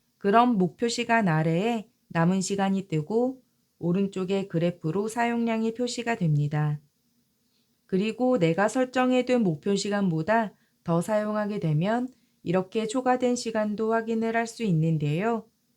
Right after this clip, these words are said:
이 메뉴를 누르면 날짜별로 사용 시간을 확인할 수 있습니다. 하지만 목표 시간이 지나도 따로 알림이 오지 않아서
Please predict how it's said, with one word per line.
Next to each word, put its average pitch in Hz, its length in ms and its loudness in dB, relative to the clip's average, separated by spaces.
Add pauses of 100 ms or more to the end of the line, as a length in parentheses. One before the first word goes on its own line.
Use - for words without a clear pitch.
이 190 180 -2
메뉴를 170 440 2
누르면 165 640 0 (340)
날짜별로 190 680 0
사용 220 320 -4
시간을 175 480 -2
확인할 247 380 -2
수 240 180 -8
있습니다. 151 800 -2 (1200)
하지만 277 500 2
목표 202 260 -2
시간이 247 480 0
지나도 208 540 -2
따로 233 300 2
알림이 185 440 2
오지 165 300 -2
않아서 170 640 0